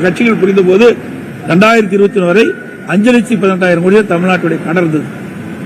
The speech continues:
இப்ப திராவிட முன்னேற்ற கழகம் ஆட்சி அமைந்த பிறகு ஐந்தாண்டு நிறைவு சென்ற போது சுமார் அஞ்சு புள்ளி அஞ்சு லட்சம் கோடி கடன் இருக்குது. இது இந்த அரசாங்கத்தை, இந்த மக்களுக்கு பின்னடைவு தானே ஏற்படும்.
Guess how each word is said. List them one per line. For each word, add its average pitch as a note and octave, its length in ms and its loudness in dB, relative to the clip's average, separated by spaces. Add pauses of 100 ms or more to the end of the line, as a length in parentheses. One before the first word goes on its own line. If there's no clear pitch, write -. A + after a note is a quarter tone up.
(260)
இப்ப A3+ 260 2
திராவிட G#3+ 420 4
முன்னேற்ற A3+ 400 2
கழகம் G#3 320 2
ஆட்சி A3 240 0
அமைந்த F#3 240 2
பிறகு D#3 260 2 (960)
ஐந்தாண்டு G#3+ 460 4
நிறைவு G#3 320 6
சென்ற F3 200 2
போது E3 180 4 (260)
சுமார் F#3 340 2
அஞ்சு G3+ 280 4
புள்ளி F#3+ 280 4
அஞ்சு F3+ 240 2
லட்சம் E3 320 0
கோடி A3+ 220 6 (560)
கடன் A#3 300 4
இருக்குது. D#3 280 2 (640)
இது B3 160 6 (880)
இந்த F3+ 180 -2
அரசாங்கத்தை, A3+ 480 2 (140)
இந்த F#3+ 160 2
மக்களுக்கு G#3 380 2
பின்னடைவு A3 400 4
தானே G#3+ 180 4
ஏற்படும். F3+ 320 0